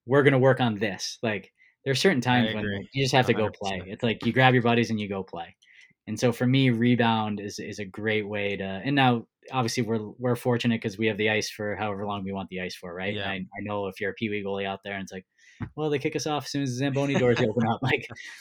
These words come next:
Speaker 1: I don't have, <laughs> you know, four minutes to play rebound, but
Speaker 2: Yeah.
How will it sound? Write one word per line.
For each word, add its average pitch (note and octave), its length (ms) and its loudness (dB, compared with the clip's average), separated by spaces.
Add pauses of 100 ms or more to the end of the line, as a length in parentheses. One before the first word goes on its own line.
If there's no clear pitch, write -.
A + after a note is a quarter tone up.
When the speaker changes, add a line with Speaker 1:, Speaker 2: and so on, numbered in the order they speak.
(220)
Speaker 1:
I B2 80 4
don't C3+ 160 6
have, C#3+ 280 8
<laughs> - 160 -4
you E3+ 80 8
know, A#2+ 140 6
four C3 260 2
minutes B2 240 4
to B2 80 -4
play A#2 160 0
rebound, G#2 400 -2
but A2 160 -2
Speaker 2:
Yeah. G2+ 320 -6